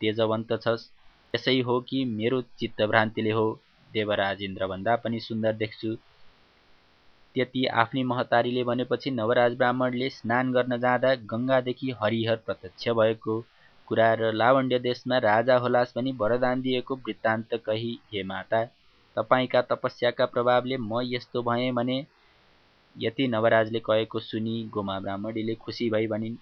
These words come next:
"हे पुत्र, मेरो पुत्र चाँडो आइपुगोस् भनी श्री स्वस्थानी परमेश्वरीको व्रत गरेथे। राति त आइपुगिस्, तँलाई प्रसाद राखिदिएकी छु। ला,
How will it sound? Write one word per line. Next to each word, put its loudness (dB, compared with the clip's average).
"हे -12
पुत्र, -2
मेरो 2
पुत्र 2
चाँडो 4
आइपुगोस् 0
भनी 0
श्री -8
स्वस्थानी -4
परमेश्वरीको -4
व्रत -2
गरेथे। -2
राति -2
त -10
आइपुगिस्, 0
तँलाई 2
प्रसाद 0
राखिदिएकी -4
छु। -8
ला, 0